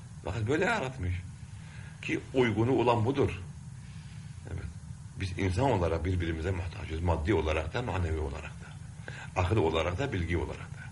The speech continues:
Evet. Birbirimize muhtacız. Öyleyse o fıtratımıza uygun bir yaşam şekli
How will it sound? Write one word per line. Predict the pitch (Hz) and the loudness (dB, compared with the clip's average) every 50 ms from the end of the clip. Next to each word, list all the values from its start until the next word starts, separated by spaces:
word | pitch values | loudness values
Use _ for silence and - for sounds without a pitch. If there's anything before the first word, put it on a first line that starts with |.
| - - - - - - - - - - - - - - | -12 -12 -12 -12 -12 -12 -12 -12 -14 -12 -12 -12 -10 -8
Evet. | - - - - - - - - - - | -8 -8 -8 -8 -10 -12 -12 -12 -10 -10
Birbirimize | - - - - 67 73 82 98 | -8 -8 -8 -8 -6 -4 -2 -2
muhtacız. | 90 87 - - - - - - - - - - - - - - - - - - - - - - - - - - - - - - - - - - - - - - - - - - - - - - - - - - - - - - - | -2 -2 -6 -8 -10 -10 -10 -12 -10 -12 -12 -12 -12 -14 -12 -12 -14 -14 -12 -14 -12 -12 -12 -12 -14 -14 -14 -14 -14 -14 -14 -14 -14 -14 -16 -14 -14 -12 -12 -12 -12 -12 -14 -12 -12 -12 -12 -12 -12 -12 -12 -10 -10 -10 -10 -8 -2
Öyleyse | - 110 120 120 139 131 123 - - _ _ - - - - - - | 0 0 0 4 2 2 2 0 -6 _ _ -14 -14 -12 -10 0 4
o | 139 151 | 4 4
fıtratımıza | - 123 117 107 107 107 104 101 98 101 107 107 104 98 113 139 | 4 4 2 4 6 8 8 6 6 6 4 6 6 6 6 6
uygun | - 92 107 107 95 92 143 175 175 143 | 6 8 6 6 6 8 6 6 6 8
bir | 143 139 | 8 8
yaşam | 117 104 101 110 101 - | 8 8 8 6 2 2
şekli | - 98 87 - - 78 67 - | 2 2 0 2 0 -2 -2 -2